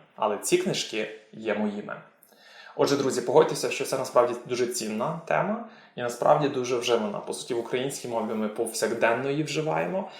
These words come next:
І теж, якщо, якщо взяти англійську мову, то, по суті, корінні мовці, носії мови, вони постійно теж вживають. Буквально кожних декілька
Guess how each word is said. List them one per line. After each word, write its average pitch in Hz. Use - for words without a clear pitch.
І -
теж, 170
якщо, 156
якщо 131
взяти 131
англійську 123
мову, 120
то, 110
по 120
суті, 156
корінні 123
мовці, 117
носії 110
мови, 127
вони 107
постійно 113
теж 107
вживають. 113
Буквально 110
кожних 117
декілька 117